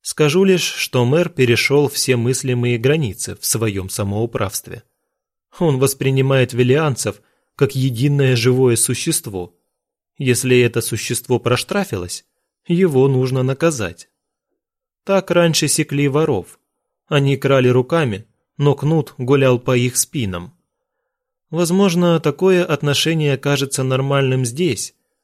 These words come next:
но для империи оно неприемлемо. Не думаю, что мы с мэром останемся друзьями. Полагаю, после того, как я закончу работу – он в лучшем случае слетит с должности. В худшем...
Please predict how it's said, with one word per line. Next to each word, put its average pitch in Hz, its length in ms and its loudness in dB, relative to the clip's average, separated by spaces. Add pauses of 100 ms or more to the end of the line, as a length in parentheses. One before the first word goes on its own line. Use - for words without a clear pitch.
(100)
но 123 160 0
для 117 220 0
империи 110 800 -2 (260)
оно 123 340 2
неприемлемо. 117 960 -2 (800)
Не 165 160 0
думаю, 160 420 2
что 117 220 -2
мы 113 140 0
с - 100 -2
мэром 123 340 0
останемся 104 580 -4
друзьями. 107 640 -6 (640)
Полагаю, 156 580 2
после 127 340 0
того, 127 340 2
как 117 180 -2
я 123 160 2
закончу 113 540 -2
работу – 117 580 -2 (320)
он 156 240 0
в 135 60 -2
лучшем 135 340 0
случае 123 500 -2
слетит 127 460 -2
с 107 60 -6
должности. 123 720 -4 (720)
В - 80 -20
худшем... 156 840 -4